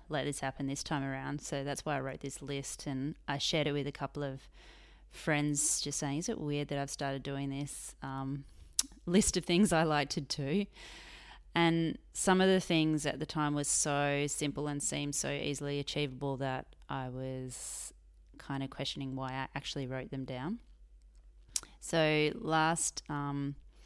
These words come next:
episode, Jay talked about the way he used to take our little man on Friday adventures.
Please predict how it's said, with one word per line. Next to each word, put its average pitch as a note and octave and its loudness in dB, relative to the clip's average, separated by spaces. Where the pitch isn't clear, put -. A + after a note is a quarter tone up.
episode, D#3 0
Jay D#3 2
talked - -2
about D3+ 0
the D3+ -4
way C#3 -2
he D#3 0
used C#3+ 0
to - -10
take D3 -2
our C#3 -2
little C3+ -2
man C3+ 0
on C3 -4
Friday C#3 -2
adventures. C#3+ -8